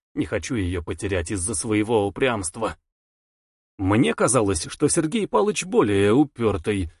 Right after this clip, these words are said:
но если его приоритет — работа, и неважно в каких условиях, то тут я ничем помочь не могу. Лишь пожелал другу, каким он мне стал за время лечения, удачи на новом месте.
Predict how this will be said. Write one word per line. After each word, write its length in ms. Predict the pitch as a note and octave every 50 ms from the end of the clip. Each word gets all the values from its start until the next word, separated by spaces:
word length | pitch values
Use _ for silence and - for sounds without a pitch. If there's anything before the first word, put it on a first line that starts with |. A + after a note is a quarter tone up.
| _ _ _ _ _
но 240 | G2+ G2 G#2 A2 A2+
если 360 | A#2 B2+ C3 B2+ - C#3+ C3
его 260 | C3 C3 B2 C3+ D3
приоритет — 680 | - - C3 C3+ B2+ B2 B2+ C#3 - - D3 B2+ - -
работа, 920 | A2 G#2 B2 B2+ B2 G#2+ A2+ C#3+ E3+ F3+ F3 D3+ - - A2 F#2 E2 D2 C#2+
и 220 | F#2 G#2 A2+ A2+
неважно 680 | A2+ A#2+ B2+ C3 B2 D3 E3 C3+ G#2+ F#2 G2+ A2+ G#2+ F#2
в 40 | -
каких 420 | - E3 D#3 - - G#3 - -
условиях, 760 | D3+ C#3+ - - G3+ G#3 E3+ A#2+ G2 G2 F2+ E2+ - - - _ _ _ _ _ _ _ _ _ _ -
то 140 | - D3
тут 300 | - - G3 E3+ C#3 -
я 160 | - - - G2
ничем 440 | G#2 G2+ F2 - - C3 A#2 F#2
помочь 460 | E2 G#2+ F#2+ F#2+ G2 F#2+ E2+ - - G#2
не 180 | F#2 F#2 G#2
могу. 540 | G#2 G2 F#2+ F2+ E2+ D#2+ E2 E2 D#2+ D2 C#2+ - _ _ _ _ _ _ _ _ _ _ -
Лишь 300 | - G#3+ G3+ - - -
пожелал 640 | G3+ F3 C#3+ F#3+ F#3 G3 G3 F3+ D3+ B2+ A2+ G#2
другу, 720 | F#2+ G#2 D#3 E3 E3 D3+ A#2+ A2+ B2 A2 G2+ F#2 E2+ D#2+ -
каким 320 | B2 A#2 - - C3 A2+
он 100 | A2 G#2+
мне 280 | G#2 G#2 A2 A2 G#2 E2+
стал 300 | - - C#3 A2 G2 G2
за 180 | F2 A2 G#2+
время 260 | G#2+ A#2 A2+ G#2 G2+ G2+
лечения, 800 | A2 G#2+ - - - A#2+ G#2 G2+ F#2+ F#2 F#2 F2+ F2+ E2+ E2
удачи 560 | F2 B2+ - B2+ A#2+ F3 D#3+ D3 - - -
на 180 | F#2+ F2 F2 F#2
новом 340 | G2 G2 F#2 E2 F2+ F2 F2
месте. 540 | F2 F2+ F2+ F2 D#2+ - - - E2 D2